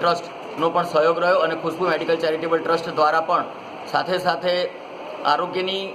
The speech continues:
વાતોની સાથે સાથે એન્ટર-, ગીત સંગીતના એન્ટરટેનમેન્ટ સાથેનો એક, અ, સફળ કાર્યક્રમ યોજવામાં આવ્યો. આ કાર્યક્રમમાં વી એસ પટેલ કોલેજના પ્રિન્સિપલ, અ, સાહેબ અને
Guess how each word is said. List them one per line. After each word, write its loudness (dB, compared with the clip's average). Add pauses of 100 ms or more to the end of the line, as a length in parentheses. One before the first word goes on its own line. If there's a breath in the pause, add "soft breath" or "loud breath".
વાતોની 0
સાથે -2
સાથે -2
એન્ટર-, -2
ગીત -4 (120)
સંગીતના 0
એન્ટરટેનમેન્ટ -2
સાથેનો -2
એક, -2
અ, 6
સફળ 0
કાર્યક્રમ 0
યોજવામાં 2
આવ્યો. 4
આ 2
કાર્યક્રમમાં 0 (440)
વી 0
એસ -2
પટેલ 2
કોલેજના 0
પ્રિન્સિપલ, -2 (460)
અ, 4
સાહેબ 0 (100)
અને 0